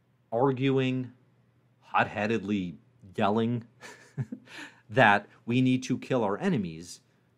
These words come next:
is nothing more than the Batman "should we kill the Joker" conversation, but extended to an entire species. This is tired. It is cliched.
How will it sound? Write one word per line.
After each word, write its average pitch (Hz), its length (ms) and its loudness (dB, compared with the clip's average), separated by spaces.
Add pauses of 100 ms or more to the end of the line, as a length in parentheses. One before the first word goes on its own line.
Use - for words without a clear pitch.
(100)
is 175 180 4
nothing 202 480 4
more 120 520 2 (760)
than 131 200 4
the 127 100 6
Batman 120 640 2
"should 131 300 0
we 113 100 -6
kill 110 200 -8
the 92 120 -10
Joker" 101 340 -6
conversation, 80 800 -18 (360)
but 123 120 4
extended 113 680 0 (300)
to 117 160 -2
an 107 60 4
entire 101 460 -2
species. - 640 -10 (640)
This 147 220 0
is 143 280 -2
tired. 107 800 2 (760)
It 127 140 0
is 127 160 2
cliched. 117 880 -4